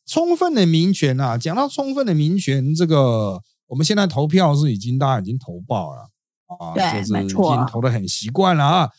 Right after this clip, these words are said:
Speaker 1: 可是呢，在我们小的时候，虽然也有投票哈，但是就是我们怎么去理解投票，不是从真实的选举的经验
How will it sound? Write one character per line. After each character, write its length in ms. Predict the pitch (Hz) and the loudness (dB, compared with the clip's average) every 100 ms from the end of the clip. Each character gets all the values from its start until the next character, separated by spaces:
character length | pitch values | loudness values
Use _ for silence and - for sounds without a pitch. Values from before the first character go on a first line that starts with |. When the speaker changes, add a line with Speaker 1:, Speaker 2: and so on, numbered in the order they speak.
| - _ | -20 _
Speaker 1:
可 260 | - 202 190 | 2 4 6
是 280 | 175 294 269 | 4 2 2
呢， 240 | 220 214 - _ _ | 2 0 -2 _ _
在 160 | 294 - | 0 2
我 140 | 170 | 4
们 240 | 170 196 240 | 4 4 2
小 300 | - 156 151 | 2 2 2
的 80 | |
时 160 | 143 180 | 2 2
候， 100 | 180 | 2
虽 180 | 156 220 | 2 2
然 160 | 208 | 4
也 80 | 180 | 4
有 200 | 180 113 | 4 2
投 280 | - 98 110 | -2 -6 -4
票 380 | 135 196 147 90 | 0 2 4 2
哈， 160 | 107 104 | -2 2
但 160 | 202 | 2
是 440 | 190 202 180 156 - _ | 4 6 6 4 -2 _
就 80 | 240 | 0
是 100 | 240 185 | 2 4
我 80 | |
们 160 | 180 226 | 4 4
怎 100 | 202 | 4
么 100 | 175 | 2
去 160 | 175 247 | 2 2
理 160 | 208 | 2
解 200 | 202 170 | 2 2
投 120 | 135 | 2
票， 200 | 156 220 | 2 2
不 120 | 156 160 | 2 0
是 140 | 214 | 0
从 340 | 165 151 156 | 2 2 2
真 240 | 165 185 185 | 2 2 2
实 160 | 151 | 2
的 140 | 135 143 | 2 2
选 300 | - 127 147 | 2 0 0
举 180 | 117 95 | -2 -6
的 100 | 95 | -6
经 340 | - 117 117 | -4 -2 0
验 260 | 120 92 | 0 -2